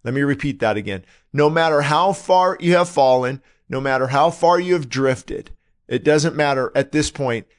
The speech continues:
Set your sights on God, set your focus on God, fall forward into His arms of forgiveness and redemption rather than falling backward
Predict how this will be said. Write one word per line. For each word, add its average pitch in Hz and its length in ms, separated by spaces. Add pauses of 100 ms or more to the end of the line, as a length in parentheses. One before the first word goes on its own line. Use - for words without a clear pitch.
(100)
Set - 380
your 180 140
sights 151 580 (100)
on 151 420
God, 120 580 (580)
set - 380
your 139 100
focus 151 440
on 156 180
God, 117 340 (240)
fall 170 460
forward 120 680
into 147 300
His 143 200 (100)
arms 139 480 (240)
of 123 140
forgiveness 156 640
and 147 160
redemption 139 640
rather 139 260
than 123 260
falling 135 400
backward 127 600